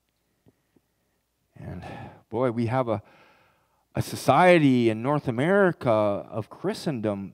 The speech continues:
that has a real problem with this. I think it's been a problem all the way through.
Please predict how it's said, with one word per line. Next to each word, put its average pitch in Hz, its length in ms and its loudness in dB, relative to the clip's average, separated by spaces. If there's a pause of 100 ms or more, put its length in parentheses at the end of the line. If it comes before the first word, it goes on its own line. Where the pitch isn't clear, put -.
that 120 160 -2
has 143 200 0
a 110 60 -4
real 143 180 0
problem 170 720 -2
with - 340 -10
this. - 500 -16 (2500)
I 110 60 -10
think 196 180 0
it's - 140 -2
been 139 140 -2
a 120 40 -4
problem 135 460 0
all 123 180 -2
the 120 60 -6
way 113 180 0
through. 165 400 -12